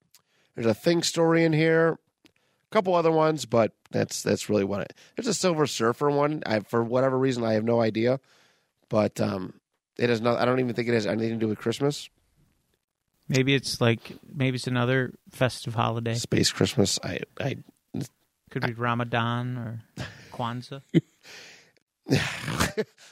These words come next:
Speaker 1: I have no idea what the heck it was, but yeah, we'll leave it at that. Iceman and Beast in the, uh, Miracle on Thirty-fourth Street.
Speaker 2: Nice, nice.
Speaker 1: So.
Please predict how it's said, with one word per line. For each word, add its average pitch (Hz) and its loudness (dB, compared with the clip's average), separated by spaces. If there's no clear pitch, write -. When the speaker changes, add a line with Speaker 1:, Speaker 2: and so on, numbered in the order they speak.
Speaker 1:
I 151 0
have 147 0
no 143 2
idea 117 2
what 107 0
the - -4
heck 95 -6
it 101 -4
was, 131 -8
but 104 0
yeah, 120 2
we'll 127 2
leave 180 0
it 180 2
at 160 0
that. 139 2
Iceman 127 2
and 110 0
Beast 104 -4
in 92 -4
the, 92 -6
uh, 98 -10
Miracle 147 2
on 110 0
Thirty-fourth - -8
Street. - -6
Speaker 2:
Nice, 196 -6
nice. 180 -2
Speaker 1:
So. - 0